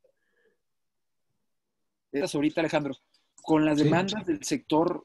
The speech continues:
Speaker 1: o que, que digamos, las cámaras que han estado pidiendo, o, o sea, de mil maneras, eh, obviamente,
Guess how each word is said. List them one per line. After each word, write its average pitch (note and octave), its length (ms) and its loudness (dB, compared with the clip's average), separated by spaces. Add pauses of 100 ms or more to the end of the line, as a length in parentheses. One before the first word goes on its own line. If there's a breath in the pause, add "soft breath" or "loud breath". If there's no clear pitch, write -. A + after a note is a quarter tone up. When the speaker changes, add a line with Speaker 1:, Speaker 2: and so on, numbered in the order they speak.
Speaker 1:
o B2 140 -6
que, - 120 -8
que - 200 -6
digamos, D3+ 600 -4 (100)
las C3+ 220 -2
cámaras D#3+ 480 0
que C#3+ 120 -4
han C#3+ 120 -4
estado D3 320 -4
pidiendo, D3 540 -2
o, A#2 560 -6
o A#2 40 -10
sea, B2 360 -4
de A#2 320 -6
mil C3 280 -2
maneras, C#3+ 580 -6
eh, - 300 -12 (100)
obviamente, C3+ 640 -6